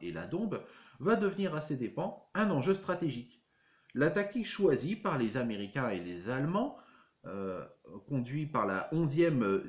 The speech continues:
di-, Panzer Division et le cent soixante-dix-neuvième régiment pour les Américains, va, euh, amener une confrontation dont l'apogée sera atteinte à Meximieux.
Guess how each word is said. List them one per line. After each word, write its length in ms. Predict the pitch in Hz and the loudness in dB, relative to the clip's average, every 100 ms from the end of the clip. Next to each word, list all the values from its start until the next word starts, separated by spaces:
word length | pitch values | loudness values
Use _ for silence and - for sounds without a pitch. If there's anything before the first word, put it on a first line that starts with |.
| 101 | -8
di-, 260 | 95 95 90 | -12 -10 -10
Panzer 500 | - 120 110 117 104 | -6 -4 -2 -2 -4
Division 580 | 101 98 113 120 180 233 - - - - _ - | -8 -10 -8 -4 -6 -6 -14 -20 -20 -20 _ -4
et 360 | 107 104 98 95 | -2 0 0 0
le 240 | 92 82 | -2 -4
cent 180 | - 151 | -6 -6
soixante-dix-neuvième 800 | 151 131 135 123 127 117 123 104 | -4 -2 -2 -2 -2 0 0 -2
régiment 560 | 104 123 117 113 147 | -2 -2 0 0 0
pour 220 | 190 110 95 | -4 -6 -6
les 180 | 92 | -6
Américains, 680 | 95 92 85 107 - 220 262 - - _ _ _ _ _ _ - | -8 -8 -8 -8 -2 -2 -2 -6 -20 _ _ _ _ _ _ -14
va, 560 | 101 107 175 208 214 - | -12 0 4 4 4 0
euh, 440 | 117 107 101 - - | -2 0 -2 -4 -4
amener 440 | 139 156 165 196 - | -2 0 -2 -2 -4
une 160 | 110 | -4
confrontation 800 | - 214 196 196 165 135 - 120 - - | -2 -4 -2 -4 -4 -4 -6 -10 -12 -8
dont 260 | 104 98 | -4 -2
l'apogée 460 | 110 180 127 104 135 | -2 -2 -4 -4 -6
sera 300 | - 98 67 | -6 -6 -8
atteinte 340 | - 95 - | -8 -12 -10
à 120 | 120 113 | -8 -6
Meximieux. 520 | 95 - 101 82 | -8 -10 -10 -10